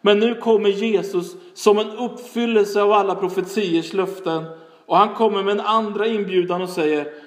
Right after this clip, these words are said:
"Välkommen! Nu är allting färdigt.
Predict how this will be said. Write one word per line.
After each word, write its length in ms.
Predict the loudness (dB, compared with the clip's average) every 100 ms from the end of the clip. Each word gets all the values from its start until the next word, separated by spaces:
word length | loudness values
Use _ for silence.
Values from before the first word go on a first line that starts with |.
| -20
"Välkommen! 1160 | -16 4 4 6 2 -6 -6 -4 -2 -4 -6 -10 -16 -20 _ _
Nu 460 | -2 4 4 4 0
är 180 | -2
allting 540 | 2 2 2 0 -6 -8
färdigt. 680 | -2 -2 -2 -4 -6 -8